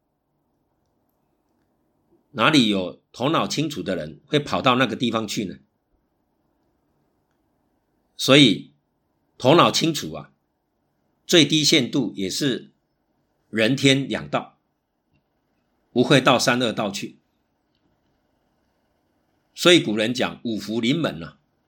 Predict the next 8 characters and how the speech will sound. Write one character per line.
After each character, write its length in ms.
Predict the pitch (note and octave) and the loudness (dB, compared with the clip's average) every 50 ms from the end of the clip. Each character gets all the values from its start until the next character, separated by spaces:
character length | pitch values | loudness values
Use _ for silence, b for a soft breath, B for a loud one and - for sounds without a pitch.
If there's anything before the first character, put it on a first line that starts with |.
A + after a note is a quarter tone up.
| _ _ _ _ _ _ _ _ _ _ _ _ _ _ _ _ _ _ _ _ _ _ _ _ _ _ _ _ _ _ _ _ - | _ _ _ _ _ _ _ _ _ _ _ _ _ _ _ _ _ _ _ _ _ _ _ _ _ _ _ _ _ _ _ _ 2
第 180 | - G#3 F#3 C#3 | 6 6 6 6
五 220 | G2 F#2 E2+ F2 | 4 0 -4 -6
啊， 200 | F2 D#2 - _ _ _ _ _ _ _ _ _ _ _ _ _ _ _ _ _ _ _ _ _ _ _ _ _ - | -8 -10 -12 _ _ _ _ _ _ _ _ _ _ _ _ _ _ _ _ _ _ _ _ _ _ _ _ _ -2
最 180 | - F3 E3 D3+ | 4 4 6 6
后 160 | D3 D#3+ C3+ | 6 4 4
的 140 | A2+ A#2+ G#2 | 4 0 -4
福 180 | - G#2+ A2+ | -4 -6 -6
报 340 | A#2+ C#3 B2 - - _ _ | -4 -4 -6 -6 -8 _ _